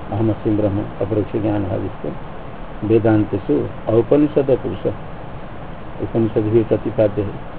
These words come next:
उपनिषद प्रति-, उपनिषद प्रतिपाद्य वेदांत में कहा गया, स सर्वदृक्,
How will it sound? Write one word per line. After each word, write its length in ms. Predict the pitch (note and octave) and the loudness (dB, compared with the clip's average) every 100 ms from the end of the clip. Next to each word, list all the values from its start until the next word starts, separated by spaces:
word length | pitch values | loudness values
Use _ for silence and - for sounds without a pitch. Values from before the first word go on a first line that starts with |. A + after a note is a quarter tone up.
| - G#2+ | -6 -4
उपनिषद 360 | G2 G#2+ - | 0 0 0
प्रति-, 1300 | G2+ F#2 G2+ - - - - - - - - - - | -4 -4 -4 -4 -8 -10 -12 -12 -12 -12 -12 -10 -10
उपनिषद 420 | A2 A2+ G#2 A2 G2 | -2 0 0 -2 0
प्रतिपाद्य 640 | A2 - G2+ A2 F#2+ F#2 - G#2+ | -2 0 2 2 0 -4 -6 -6
वेदांत 420 | G#2 G2+ G2 - | -2 -2 -2 -4
में 120 | - | -6
कहा 320 | - - G2+ | -6 -4 -2
गया, 180 | A2 - - - - - - - - - | -2 -4 -6 -10 -12 -12 -12 -12 -10 2
स 100 | A#2+ | 2
सर्वदृक्, 580 | - B2+ A#2+ G2+ A2 C#3+ | 6 6 6 4 2 0